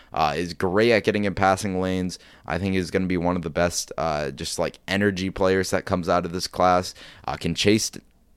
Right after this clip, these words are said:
uh, down and get some exciting blocks here and there. Uh,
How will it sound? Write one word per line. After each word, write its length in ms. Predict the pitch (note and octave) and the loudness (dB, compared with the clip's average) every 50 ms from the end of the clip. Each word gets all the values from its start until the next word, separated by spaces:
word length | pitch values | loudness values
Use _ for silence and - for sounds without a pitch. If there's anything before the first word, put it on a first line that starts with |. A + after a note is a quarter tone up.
| _ - | _ -4
uh, 220 | - F2 E2 D#2+ | -2 0 0 0
down 400 | D#2+ E2 F2 E2+ F2 F2+ F#2 F2+ | -2 -2 0 0 2 2 2 0
and 160 | F2 E2 D#2+ D#2 | 0 -4 -4 -2
get 180 | F2+ F2 - | -2 -2 -2
some 220 | - F2+ E2 D#2+ - | -2 -4 -4 -6 -6
exciting 520 | - E2 - - - F#2+ G#2 G#2+ G2+ F#2 | -6 -6 -6 -2 2 2 2 2 2 0
blocks 360 | D2+ E2 D#2+ F2 F2+ F2 - - | 0 2 2 4 4 2 2 -2
here 140 | G2 F2+ | -2 -2
and 140 | F2 F2 F2 | 0 -2 0
there. 300 | F2 F2 F2 F2 E2+ E2 - - - - - _ _ - | 0 0 0 0 0 -4 -6 -14 -20 -20 -20 _ _ -12
Uh, 380 | - A1 A#1+ A#1 G#1+ G#1+ G#1 | -10 -8 -8 -8 -8 -10 -10